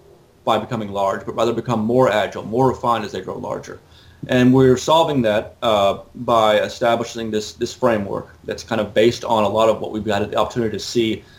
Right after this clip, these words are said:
uh, both in regular institutions and inside movements like Anonymous and Telecomics and Project P M and all that, uh, and I think Occupy Wall Street, that sort of thing.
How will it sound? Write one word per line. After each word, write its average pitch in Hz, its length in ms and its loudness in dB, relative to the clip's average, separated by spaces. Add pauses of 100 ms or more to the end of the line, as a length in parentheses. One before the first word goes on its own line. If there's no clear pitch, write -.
(180)
uh, 101 240 2
both 135 240 2
in 131 100 2
regular 123 300 2
institutions 113 680 -8
and 107 180 0
inside 104 460 -2
movements 104 280 -2
like 101 100 -6
Anonymous 101 580 0
and 95 80 -10
Telecomics 101 680 -2
and 95 160 -12 (320)
Project 110 280 -2
P 117 120 2
M 107 80 2
and 101 80 2
all 95 100 2
that, 98 300 0 (300)
uh, 98 360 2 (480)
and 120 120 2
I 104 40 0
think 113 220 0
Occupy 107 580 0
Wall 110 220 2
Street, 101 220 -10
that 95 100 -6
sort 95 140 -6
of - 60 -12
thing. 101 140 -2